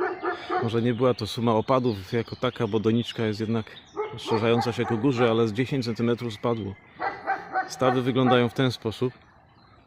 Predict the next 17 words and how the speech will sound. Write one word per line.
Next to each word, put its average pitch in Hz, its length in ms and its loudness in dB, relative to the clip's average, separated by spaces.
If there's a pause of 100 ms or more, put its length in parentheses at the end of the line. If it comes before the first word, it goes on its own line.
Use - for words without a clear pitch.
(320)
Woda 117 300 2
jest 120 200 2
kompletnie 127 540 2
zamulona. 107 520 4 (1200)
E, - 40 -6 (680)
okazało 123 480 2
się, 120 180 0
że, 120 260 2 (260)
e, 113 40 -6
przeciekało, 120 800 0 (320)
e, 113 120 -2
przelewała 113 540 0
się 117 140 -6
woda 110 280 -2
nie, 113 320 0 (220)
już - 240 -6
nie, 117 100 4